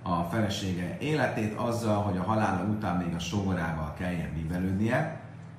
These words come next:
a testvérével kelljen bíbelődnie, ugyanis, hogyha özvegy lesz, ha nincs gyerekük, teszem hozzá, akkor a, ö,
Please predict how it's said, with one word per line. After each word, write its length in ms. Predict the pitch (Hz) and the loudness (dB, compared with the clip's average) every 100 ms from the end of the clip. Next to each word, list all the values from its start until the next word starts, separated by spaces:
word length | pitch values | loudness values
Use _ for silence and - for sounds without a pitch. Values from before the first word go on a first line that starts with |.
| - | -8
a 60 | |
testvérével 640 | 101 101 - 90 85 73 | -4 -2 0 0 0 -2
kelljen 240 | 76 90 87 | -4 -2 0
bíbelődnie, 800 | 123 127 107 101 104 113 - - - - - | 0 2 2 2 2 2 0 -6 -12 -14 -2
ugyanis, 300 | 120 107 107 | 6 6 6
hogyha 360 | 98 107 107 - | 2 0 0 2
özvegy 480 | 185 185 135 117 101 | 2 4 4 6 6
lesz, 380 | - - - - - - - - - | 4 -2 -8 -10 -14 -14 -16 -14 -8
ha 60 | 95 | 0
nincs 280 | 98 95 87 | 2 4 2
gyerekük, 440 | 82 78 - 73 - - - | 0 -2 -6 -10 -10 -14 -10
teszem 260 | 85 80 76 | -8 -6 -4
hozzá, 260 | 78 - - | -4 -6 -6
akkor 380 | - 107 - 92 | 0 0 0 0
a, 260 | 87 85 - - - - - | 0 -2 -8 -12 -14 -16 -8
ö, 280 | 101 95 90 | 0 2 2